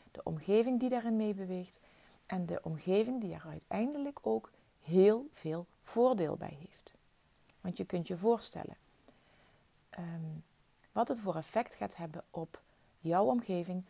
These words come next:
als jij lekker in je vel zit. Als jij bijna dagelijks jouw ideale dag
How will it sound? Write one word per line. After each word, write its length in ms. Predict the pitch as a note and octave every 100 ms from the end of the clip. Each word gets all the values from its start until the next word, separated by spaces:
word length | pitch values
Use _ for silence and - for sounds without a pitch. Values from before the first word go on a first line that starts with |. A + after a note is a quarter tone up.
| -
als 240 | - D3 -
jij 340 | E3+ E3+ F#3 - _ -
lekker 420 | D#3 F3 G3+ G3
in 180 | F3+ F3+
je 80 | D#3+
vel 240 | D#3 D#3
zit. 260 | - - - - - -
Als 240 | E3 -
jij 360 | F3+ F3+ A3+ A#3 _ _ _ _ _ _ _ _ _ -
bijna 320 | F3 A#3+ C#4+
dagelijks 680 | B3+ G#3 F#3 F3 F3+ - - -
jouw 340 | F3+ G3+ A3+
ideale 640 | - A#3 G3 F3 E3+ F3+ D#3+
dag 420 | E3+ E3 -